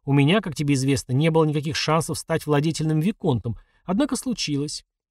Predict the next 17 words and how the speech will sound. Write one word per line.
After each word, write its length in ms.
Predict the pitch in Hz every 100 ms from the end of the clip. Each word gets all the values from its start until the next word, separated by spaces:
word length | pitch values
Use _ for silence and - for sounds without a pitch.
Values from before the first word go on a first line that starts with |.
| _
ввиду 320 | 151 135 131
смерти 400 | 120 131 165 202
всех 260 | 208 - 104
прочих 360 | 131 135 156 -
претендентов. 720 | 139 170 147 113 104 - _ _ _ _ _ _
Сейчас 320 | - 143 156
же, 100 | 127
боюсь, 400 | 127 135 160 175
настаёт 440 | 143 - 131 135 131
и 40 |
моя 280 | 135 131 127
очередь. 500 | 123 - - 117 _ _ _ _ -
И 160 | 165
тогда 320 | 147 151 165
останется 440 | 170 - 180 160 160
лишь 140 | 151
Сусанна, 640 | - 208 - 240 139 113